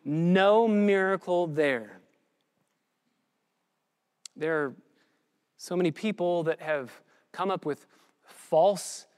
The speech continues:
religions based off of this verse, false doctrines based off of this verse. They say that it's your amount of faith that enables Jesus to be powerful, or that somehow Jesus is weak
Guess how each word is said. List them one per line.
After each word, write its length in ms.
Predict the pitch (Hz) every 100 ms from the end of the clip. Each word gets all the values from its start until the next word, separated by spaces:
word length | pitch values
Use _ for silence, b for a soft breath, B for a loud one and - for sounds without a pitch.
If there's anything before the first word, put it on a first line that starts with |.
| _ -
religions 760 | 147 151 175 180 147 135 120
based 300 | 123 139 127
off 140 | 143 131
of 80 | 127
this 140 | 120
verse, 300 | 127 120 -
false 400 | - 185 214 156
doctrines 800 | 139 127 175 214 - 175 147 131
based 300 | 143 135 -
off 120 | 127
of 60 | 127
this 180 | 120 -
verse. 400 | 113 104 - - _ _ _ _ _ _ _ -
They 140 | 147
say 160 | 143 165
that 120 | 151
it's 160 | 147 - B B
your 480 | 147 160 196 220 208
amount 480 | 185 185 190 190 170
of 100 | 147
faith 640 | - 185 156 202 - - _ _ _ _ _ _ _ _ _ _ _ -
that 180 | 151 - _ 165
enables 540 | 170 190 190 170 135
Jesus 360 | 139 190 180 -
to 100 | 170
be 120 | 170
powerful, 680 | - 196 185 160 - 117 - _
or 120 | - 165
that 140 | 170
somehow 400 | 226 214 202 190
Jesus 440 | 160 214 202 214
is 160 | 220 185
weak 500 | 196 240 156 -